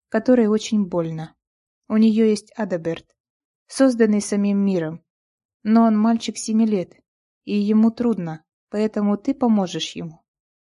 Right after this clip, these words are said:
«Интересно», — кивнул Димка. «Вино, что ли, испортилось?» «Ты увидишь», — вздохнула Ария.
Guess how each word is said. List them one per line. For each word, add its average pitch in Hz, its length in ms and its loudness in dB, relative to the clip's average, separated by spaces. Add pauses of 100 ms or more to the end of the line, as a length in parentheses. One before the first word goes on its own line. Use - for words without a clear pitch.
(460)
«Интересно», — 196 840 -2 (360)
кивнул 214 400 0
Димка. 196 500 -4 (720)
«Вино, 196 300 2
что 190 220 -8
ли, 160 120 -8
испортилось?» 160 720 -14 (720)
«Ты 247 160 4
увидишь», — 226 640 -2 (340)
вздохнула 175 600 -4
Ария. 165 360 -8